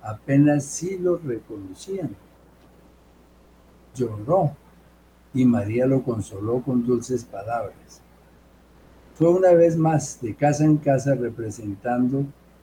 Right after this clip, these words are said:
el estado de su mujer para hacer más eficaz la petición.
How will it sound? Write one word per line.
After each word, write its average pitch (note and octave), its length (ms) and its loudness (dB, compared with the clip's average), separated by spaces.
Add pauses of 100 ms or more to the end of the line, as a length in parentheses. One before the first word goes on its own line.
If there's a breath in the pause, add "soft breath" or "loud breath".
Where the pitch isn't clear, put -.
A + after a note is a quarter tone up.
(140)
el G#2+ 220 -8
estado C#3 580 -2
de A2 80 -6
su - 160 -20
mujer B2 520 -4 (680)
para G2+ 200 -6
hacer B2+ 280 -2
más C3+ 280 4
eficaz C#3+ 600 -2
la C#3 140 0
petición. F#2+ 520 -14